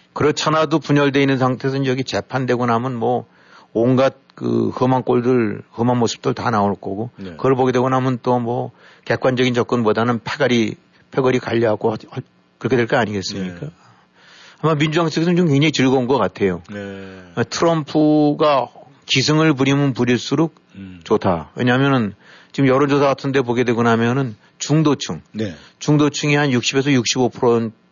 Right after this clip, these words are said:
Speaker 1: 정도가 트럼프 기소해야 된다.
Speaker 2: 음.
Speaker 1: 아, 그리고 감방 가는 것이 맞다라는 식으로 대답을 한다는 거는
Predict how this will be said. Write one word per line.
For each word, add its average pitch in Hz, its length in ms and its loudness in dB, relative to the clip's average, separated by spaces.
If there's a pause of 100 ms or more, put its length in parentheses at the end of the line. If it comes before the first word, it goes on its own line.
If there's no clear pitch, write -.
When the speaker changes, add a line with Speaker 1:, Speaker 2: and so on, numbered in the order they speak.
(260)
Speaker 1:
정도가 110 600 0
트럼프 147 300 -2
기소해야 107 420 2
된다. 90 460 -8
Speaker 2:
음. 101 520 -16
Speaker 1:
아, 101 200 0
그리고 107 280 2
감방 110 340 0
가는 107 180 0
것이 104 180 0
맞다라는 98 540 0
식으로 101 160 -6
대답을 98 380 0
한다는 98 340 -2
거는 110 240 0